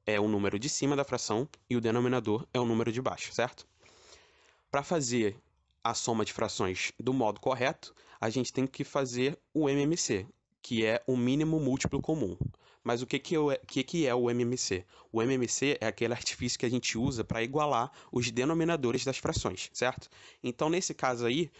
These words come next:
pra gente igualar os denominadores, eu tenho quatro como denominador da primeira e cinco como denominador da segunda. Então, uma forma da gente igualar é o quê?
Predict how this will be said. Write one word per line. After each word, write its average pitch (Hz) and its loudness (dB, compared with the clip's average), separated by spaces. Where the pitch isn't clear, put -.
pra 139 0
gente 151 -2
igualar 113 2
os 101 -4
denominadores, 101 -2
eu 117 0
tenho 139 0
quatro 151 -2
como 120 0
denominador 113 2
da 104 0
primeira 123 0
e 165 0
cinco 139 -2
como 147 0
denominador 143 2
da 143 -2
segunda. 113 -2
Então, 135 0
uma 147 2
forma 139 0
da 131 0
gente 120 0
igualar 117 2
é 156 0
o 165 0
quê? 98 -2